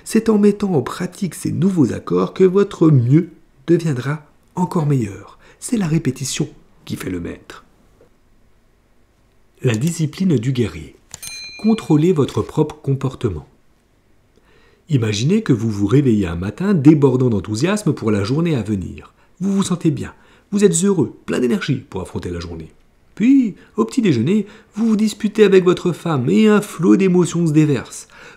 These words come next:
Vous vous emportez et dans votre colère, vous dépensez beaucoup de pouvoir personnel. Au terme de la dispute, vous vous sentez vidé et vous n'avez qu'une envie, c'est de partir et de pleurer.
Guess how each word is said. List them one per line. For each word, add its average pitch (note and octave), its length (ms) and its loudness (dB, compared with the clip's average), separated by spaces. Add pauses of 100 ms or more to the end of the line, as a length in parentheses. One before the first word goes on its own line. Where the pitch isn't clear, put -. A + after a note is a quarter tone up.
Vous G2+ 120 -4
vous F#2+ 220 -4
emportez G#3+ 540 -2
et A#3 60 0
dans G3 100 2
votre E3 260 -2
colère, E3+ 360 0
vous G3 100 -2
dépensez F#3 400 -2
beaucoup G3+ 580 0
de F#3+ 120 2
pouvoir E3 420 -4
personnel. - 680 -8 (600)
Au G#2 100 -2
terme A2 200 0
de G#2 80 0
la F#2+ 80 -2
dispute, - 520 -12 (220)
vous F#3 140 0
vous F#3+ 100 0
sentez G3 320 0
vidé E3+ 540 -2
et A3+ 160 2
vous A#3 120 0
n'avez F#3 300 0
qu'une A3+ 220 0
envie, G3+ 320 0
c'est G#3 140 -4
de - 80 -18
partir - 380 -4
et E3 60 -2
de - 40 -8
pleurer. A2 360 -2